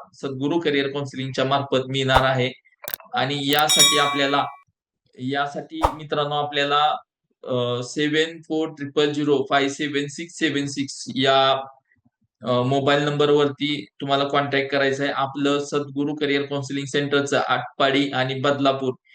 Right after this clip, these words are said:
या ठिकाणी, अ, सेंटर आहे. आणि नवीन नवीन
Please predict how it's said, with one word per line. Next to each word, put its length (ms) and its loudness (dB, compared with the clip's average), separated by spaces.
या 440 2
ठिकाणी, 640 -4
अ, 320 4
सेंटर 500 0
आहे. 380 2
आणि 180 -8
नवीन 360 -4
नवीन 320 -4